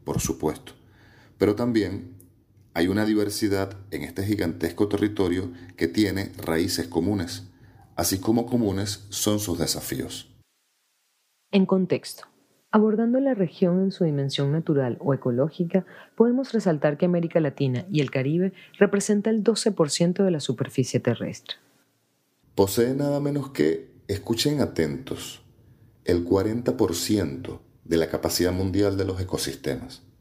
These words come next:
Speaker 1: donde se producen y extraen insumos asociados a sectores como la agricultura, la pesca, la silvicultura, la minería, los hidrocarburos y el turismo.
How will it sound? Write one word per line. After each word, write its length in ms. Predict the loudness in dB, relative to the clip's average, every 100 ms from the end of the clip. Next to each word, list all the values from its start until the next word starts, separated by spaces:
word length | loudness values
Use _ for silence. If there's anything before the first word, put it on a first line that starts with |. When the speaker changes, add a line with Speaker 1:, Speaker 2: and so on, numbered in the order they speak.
| _ _ _ _ _ -4
Speaker 1:
donde 200 | 0 2
se 120 | 2
producen 480 | 2 2 0 0 0
y 60 |
extraen 480 | 0 -2 -2 0 0
insumos 480 | 0 0 0 0 0
asociados 800 | -2 -2 0 2 2 0 -6 -14 -20 -20 -18 -6
a 80 | -2
sectores 720 | -2 0 2 2 0 -4 -14 -20 -20 _ -8
como 260 | -2 -2
la 300 | 0 -2 -6 -10
agricultura, 840 | -6 -4 -2 -4 0 2 2 -2 -10 -18 -20 -20 _ _ -10
la 240 | -6 0
pesca, 560 | 2 2 -2 -4 -4 -8 -20 -20 -20 -10
la 100 | -4
silvicultura, 920 | 0 0 0 0 0 0 0 0 0 -6 -14 -20 -20 _ _ _ _
la 140 | -2 -2
minería, 520 | 0 0 2 0 -2 -10 -18 -20 -20 _ -2
los 280 | -2 -2 -2
hidrocarburos 960 | 0 2 0 0 0 2 0 0 -4 -16 -10
y 120 | -2 0
el 100 | 0
turismo. 540 | -4 -4 -6 -8 -12